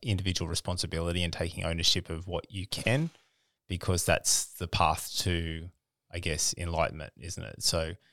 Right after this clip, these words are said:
you know, because, and, and it's probably a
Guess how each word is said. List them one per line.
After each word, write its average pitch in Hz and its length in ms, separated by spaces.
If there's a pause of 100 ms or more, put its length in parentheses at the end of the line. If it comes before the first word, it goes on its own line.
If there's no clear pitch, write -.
(800)
you 101 80
know, 82 120 (1000)
because, - 960 (180)
and, 110 220
and 117 480
it's 123 140
probably 113 320
a 87 100